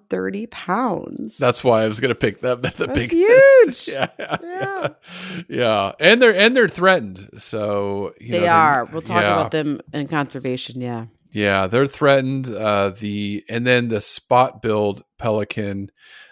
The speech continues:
Speaker 2: Uh, this is Southern Asia, uh, s-, you know, Pakistan, India,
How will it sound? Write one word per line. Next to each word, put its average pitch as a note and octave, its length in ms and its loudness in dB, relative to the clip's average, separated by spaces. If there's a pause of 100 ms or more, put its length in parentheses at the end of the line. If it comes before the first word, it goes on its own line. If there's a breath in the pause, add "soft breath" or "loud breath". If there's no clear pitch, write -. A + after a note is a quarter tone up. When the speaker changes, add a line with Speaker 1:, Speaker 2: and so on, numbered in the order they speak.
(120)
Speaker 2:
Uh, G2+ 100 -8
this G#2+ 180 -2
is A2 100 -2
Southern G#2+ 380 2
Asia, G2 880 -2
uh, F2+ 540 -10 (100)
s-, - 240 -8
you A#2 120 -8
know, F2+ 60 -8
Pakistan, A2 540 -4
India, G2 640 -6